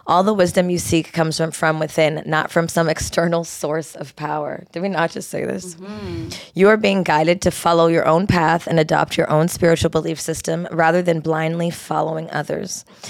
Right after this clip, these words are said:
Speaker 1: It may feel unsettling at first as you make your own way, but over time,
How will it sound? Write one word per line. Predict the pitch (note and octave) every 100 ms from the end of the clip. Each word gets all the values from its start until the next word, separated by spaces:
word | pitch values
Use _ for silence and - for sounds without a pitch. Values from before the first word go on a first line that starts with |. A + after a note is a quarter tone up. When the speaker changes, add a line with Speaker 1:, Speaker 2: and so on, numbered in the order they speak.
| - -
Speaker 1:
It | F3+
may | F#3
feel | F3+ - F#3+
unsettling | E3+ E3 - F#3+ A3+ E3+ D#3+
at | -
first | D#3 D3+ D#3+
as | - D#3 D#3+
you |
make | F3+ F3
your | F3 E3+
own | D#3+ D#3+
way, | D#3+ D#3
but | E3 E3
over | D#3 F3+
time, | - D#3+ D#3+ E3+